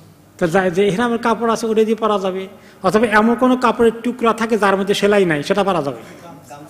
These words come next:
গামছা, বড় গামছা আছে, পরতে পারবেন। আর যদি মনে করেন যে আমার ইহরামের কাপড় এটা তো এখন ময়লা হয়ে গেছে, একটু ঘামও লেগে গেছে, আমি নতুন ফ্রেশ আরেক পিস নেব,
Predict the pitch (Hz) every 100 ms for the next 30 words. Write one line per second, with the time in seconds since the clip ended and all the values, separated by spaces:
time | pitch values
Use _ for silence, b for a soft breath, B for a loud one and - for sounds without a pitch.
0 | - 151 165 165 143 - 139 131 127 139
1 | 131 135 131 - - - - - - -
2 | 175 190 202 202 202 190 202 202 - 208
3 | 208 190 180 190 - - _ _ b b
4 | b 196 208 214 226 226 220 226 220 196
5 | 208 214 190 226 220 220 196 214 175 175
6 | 185 - 202 175 196 202 196 180 196 190
7 | 185 180 214 208 202 190 165 - - -
8 | b b 175 196 151 175 214 208 196 180
9 | - 196 190 208 240 226 - 240 - 208
10 | 208 202 208 - 175 165